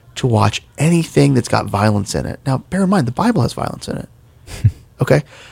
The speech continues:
Speaker 1: But, I mean, I was rallying this. Okay, like, you know, it's a sin to watch this, it's a sin to watch that. I, I went, I, I, I, I, uh, a friend of mine video recorded me doing this. I literally, I had a day where it culminated in,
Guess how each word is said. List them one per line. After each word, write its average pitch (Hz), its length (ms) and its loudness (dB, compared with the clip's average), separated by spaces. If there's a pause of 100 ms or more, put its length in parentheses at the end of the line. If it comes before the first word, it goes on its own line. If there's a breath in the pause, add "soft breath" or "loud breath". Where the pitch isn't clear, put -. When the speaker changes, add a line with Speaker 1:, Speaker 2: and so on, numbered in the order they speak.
(460 loud breath)
Speaker 1:
But, - 180 4
I 156 60 2
mean, 170 100 4
I 180 80 4
was 165 160 4
rallying 120 840 2
this. 98 260 -4
Okay, 143 140 -2
like, 131 340 0
you 180 80 -2
know, 151 80 2
it's 156 180 -2
a 160 80 -6
sin - 200 -2
to 185 60 2
watch 156 140 0
this, 226 120 2
it's - 40 -6
a - 40 -8
sin 190 80 2
to - 20 0
watch 156 120 0
that. 214 180 2 (420 loud breath)
I, 202 260 2
I 208 180 4
went, 202 240 0
I, 151 180 2
I, 147 260 0 (140)
I, 151 160 0 (220)
I, 156 340 0 (160)
uh, 123 180 0 (380)
a 131 80 0
friend 226 260 2
of 180 60 6
mine 123 80 2
video 185 260 6
recorded 135 280 2
me 127 100 4
doing 180 160 4
this. 120 240 0
I 139 100 0
literally, 196 400 4 (720 loud breath)
I 151 80 4
had 185 140 6
a 165 60 4
day 160 300 6
where 143 220 6
it 110 80 0
culminated 180 580 4
in, - 240 2